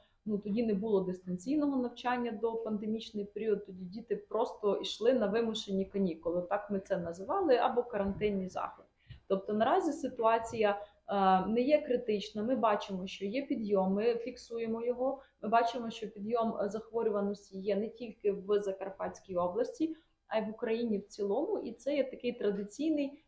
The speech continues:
перебіг сезону. І навіть можемо зважати на те, що, м, останні чотири роки циркулював серед населення тільки ковід дев'ятнадцять, всі хворіли на ковід дев'ятнадцять.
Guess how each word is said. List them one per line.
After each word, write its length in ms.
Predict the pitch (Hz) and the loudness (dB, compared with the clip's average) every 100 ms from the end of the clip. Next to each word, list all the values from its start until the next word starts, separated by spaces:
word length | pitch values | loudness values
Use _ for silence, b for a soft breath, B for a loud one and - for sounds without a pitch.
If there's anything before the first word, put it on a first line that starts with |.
| _ | _
перебіг 420 | 190 214 254 240 - | 0 2 2 -2 -10
сезону. 580 | - 190 180 - - - _ _ _ 196 - | -8 -4 -4 -6 -10 -18 _ _ _ -14 -8
І 60 | |
навіть 340 | 247 269 262 240 | -2 -2 -2 -2
можемо 340 | 247 226 214 | -4 -2 -4
зважати 420 | 196 208 220 214 | -4 -2 0 0
на 140 | 208 202 | -2 -2
те, 240 | 254 294 | 0 0
що, 400 | 285 226 214 - | 0 0 0 -4
м, 260 | 214 208 202 | -6 -4 -2
останні 460 | - - 226 220 208 | -4 -4 -2 0 0
чотири 400 | 202 196 196 196 | -4 -6 -2 2
роки 280 | 202 202 180 | 0 0 -6
циркулював 640 | - 208 - 202 196 180 | -12 -10 -4 -2 0 0
серед 240 | - 190 190 | -2 -6 -4
населення 840 | 185 - 190 185 180 175 175 B B - | -4 -2 -2 0 -2 -2 -4 B B -6
тільки 300 | 262 269 220 | -2 0 -2
ковід 380 | 202 202 190 185 | 0 2 4 2
дев'ятнадцять, 720 | 180 175 180 247 330 277 226 | 0 -2 -2 -2 -2 -4 -12
всі 240 | - 262 269 | -8 -2 0
хворіли 440 | 226 220 226 185 | 2 2 4 4
на 140 | 180 | 2
ковід 360 | 185 190 185 180 | -2 -2 -2 -2
дев'ятнадцять. 580 | 170 170 - - - | -4 -4 -6 -10 -10